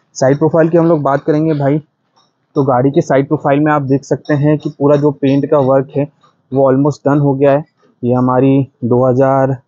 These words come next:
छह model Scorpio classic conversion इसका जो हमारा चल रहा है, तो उसमें आप यहाँ पर देख सकते हैं, side profile में भी paint का जॉब almost पूरा done हो चुका है और quality इसके अंदर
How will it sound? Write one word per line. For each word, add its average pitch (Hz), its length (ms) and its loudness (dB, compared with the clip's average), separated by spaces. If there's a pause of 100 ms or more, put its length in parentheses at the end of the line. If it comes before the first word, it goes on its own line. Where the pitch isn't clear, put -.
(120)
छह 151 220 2
model 139 340 0
Scorpio 127 580 -2 (360)
classic 131 380 -4 (380)
conversion 120 420 0
इसका 123 240 -4
जो 123 100 0
हमारा 120 280 0
चल 123 180 -4
रहा 123 180 0
है, 123 60 -2
तो 131 100 -4
उसमें 127 280 -4
आप 120 160 -2
यहाँ 123 140 -2
पर 131 120 -2
देख 120 180 -6
सकते 127 260 -4
हैं, 127 80 -2
side 117 300 -4
profile 123 340 -2
में 127 160 -2
भी 131 80 -2
paint 123 320 -2
का 131 100 0
जॉब 127 240 -2 (360)
almost 127 380 2
पूरा 135 180 2
done 120 200 0
हो 127 120 -2
चुका 131 260 -4
है 147 140 -4 (380)
और 127 180 0
quality 139 460 0
इसके 165 220 -4
अंदर 151 260 0